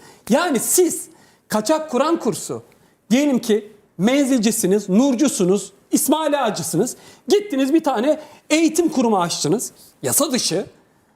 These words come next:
Bunun cezası vardı, bir yılda hapse bile girmiyordunuz, parasını ödüyordunuz, devam ediyordunuz ha, devam ediyordunuz. Sonra iki bin on üçte ne yaptılar biliyor musunuz?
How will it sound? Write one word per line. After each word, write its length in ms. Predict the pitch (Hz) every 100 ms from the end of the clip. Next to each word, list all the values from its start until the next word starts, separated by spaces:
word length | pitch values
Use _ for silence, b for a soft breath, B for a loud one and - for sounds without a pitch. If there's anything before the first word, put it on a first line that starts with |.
| _ -
Bunun 280 | 277 427 339
cezası 480 | 311 262 294 294
vardı, 380 | 269 185 208 349
bir 140 | 370 339
yılda 380 | 247 208 208
hapse 300 | 247 311 349
bile 140 | 302 262
girmiyordunuz, 460 | 254 240 214 330 -
parasını 420 | - 440 392 254
ödüyordunuz, 480 | 185 160 160 392 440 - B B -
devam 480 | 202 269 330 349 359
ediyordunuz 500 | 302 247 190 180 160
ha, 320 | 277 175 113 - _ _ _ _
devam 360 | 220 262 320 359
ediyordunuz. 640 | 294 247 160 131 113 - - _ _ _ _ _ _ _ _ _ _ _ _
Sonra 420 | - - 311 285 208 -
iki 260 | 220 - 240
bin 80 |
on 140 | 254 269
üçte 260 | - 254
ne 40 | 240
yaptılar 580 | 254 254 214 180 151 160
biliyor 160 | 240
musunuz? 400 | 294 - 147 -